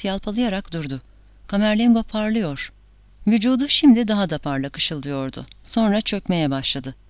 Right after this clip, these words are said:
Büyülü bir şekilde yerin karanlığında kaybolana dek gittikçe daha derine doğru iniyordu. Hayaleti Langdon da görmüştü. O da bir an için sihirli bir hayale şahit olduğunu sandı.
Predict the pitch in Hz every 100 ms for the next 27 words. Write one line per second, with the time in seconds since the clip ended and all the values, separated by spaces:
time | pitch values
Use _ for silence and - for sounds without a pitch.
0 | - 180 214 220 262 220 190 - 165 185
1 | 180 202 214 196 180 180 180 180 175 196
2 | 208 160 139 131 180 - - 196 - 233
3 | 208 185 185 185 175 175 170 143 135 139
4 | 135 135 131 120 113 - _ _ _ -
5 | 220 247 254 262 311 262 220 151 143 135
6 | 139 131 131 - 123 - - - - 214
7 | 226 226 277 190 - 185 - 196 208 247
8 | 233 208 196 190 196 202 180 180 185 165
9 | 160 151 135 139 127 123